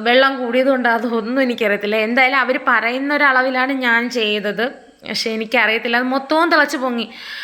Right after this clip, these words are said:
അവസാനം വന്നപ്പോൾ എനിക്കത് പായസം ഇല്ലായിരുന്നു, ഇച്ചിരിയും പായസമേ കിട്ടിയുള്ളൂ. ബാക്കി, ബാക്കി ഇനിയുണ്ട്,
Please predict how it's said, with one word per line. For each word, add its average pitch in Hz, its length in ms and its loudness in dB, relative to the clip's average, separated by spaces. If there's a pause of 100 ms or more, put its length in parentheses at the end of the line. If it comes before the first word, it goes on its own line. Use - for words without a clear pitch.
(280)
അവസാനം 277 540 2
വന്നപ്പോൾ 262 400 0
എനിക്കത് 285 300 2 (120)
പായസം 277 540 2
ഇല്ലായിരുന്നു, 247 580 2 (340)
ഇച്ചിരിയും 311 540 -2
പായസമേ 262 400 0
കിട്ടിയുള്ളൂ. 262 420 2
ബാക്കി, 214 380 -2 (1120)
ബാക്കി 262 340 2
ഇനിയുണ്ട്, 349 560 2